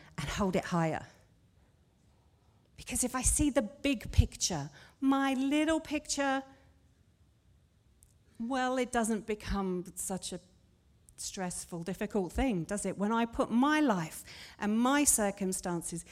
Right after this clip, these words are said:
into the hands, into the heart of the truth that is Jesus, who lived and died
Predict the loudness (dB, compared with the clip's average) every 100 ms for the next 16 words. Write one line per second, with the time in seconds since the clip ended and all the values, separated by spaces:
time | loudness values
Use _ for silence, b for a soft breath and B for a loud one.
0 | B B -10 0 2 4 2 0 0 -2
1 | -4 -4 0 2 2 2 0 0 -4 -4
2 | 0 2 2 -2 -6 -6 -6 0 2 2
3 | -2 B B B -4 -2 -2 0 2 2
4 | 0 0 0 2 2 0 0 0 0 0
5 | 4 6 6 4 0